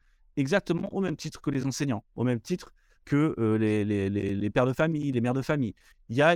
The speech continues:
une, une obligation d'exemplarité. Alors, elle n'est pas toujours, euh, c'est, c'est difficile à tenir, mais en tout cas, elle fait partie de la condition. Et c'est là, et c'est la raison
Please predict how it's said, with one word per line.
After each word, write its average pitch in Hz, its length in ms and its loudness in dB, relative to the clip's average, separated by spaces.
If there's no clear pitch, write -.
une, 139 220 -4
une 139 200 -2
obligation 180 720 -2
d'exemplarité. 123 840 0
Alors, 95 180 -2
elle 104 60 -4
n'est 101 60 -4
pas 113 100 0
toujours, 110 400 -6
euh, 113 340 0
c'est, - 200 -10
c'est - 140 -10
difficile 185 360 -2
à 175 80 4
tenir, 123 300 -4
mais 127 80 0
en 127 100 -2
tout 147 120 -8
cas, 214 220 4
elle 135 160 0
fait 180 160 -4
partie - 500 -2
de 135 60 -2
la 123 100 0
condition. 117 420 -6
Et 123 80 -4
c'est 165 160 0
là, 196 180 4
et 143 80 -2
c'est 170 140 -2
la 156 120 4
raison 160 380 -2